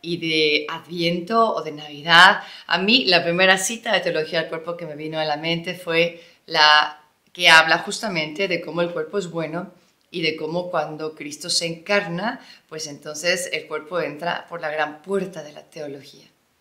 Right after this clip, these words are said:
Pero como no quiero que sean mis palabras las que encuadren este primer tip que les quiero dar,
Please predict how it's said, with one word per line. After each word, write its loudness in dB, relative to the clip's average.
Pero -6
como 2
no 4
quiero 2
que 2
sean 2
mis 0
palabras 2
las -4
que -10
encuadren 0
este -8
primer -10
tip -8
que -16
les -18
quiero -14
dar, 2